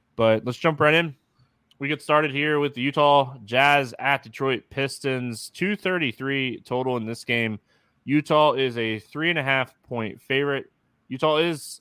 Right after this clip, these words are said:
on the second end of a back-to-back, so we'll see what we're looking at injury-wise for them. Cunningham, Livers out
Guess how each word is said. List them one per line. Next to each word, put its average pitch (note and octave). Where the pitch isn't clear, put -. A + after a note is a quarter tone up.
on D3+
the B2
second C#3
end B2+
of A#2
a A2
back-to-back, B2
so -
we'll G#2
see A2+
what G#2+
we're A2
looking G#2+
at G#2
injury-wise G#2+
for G2
them. D3
Cunningham, D#3
Livers C#3+
out C3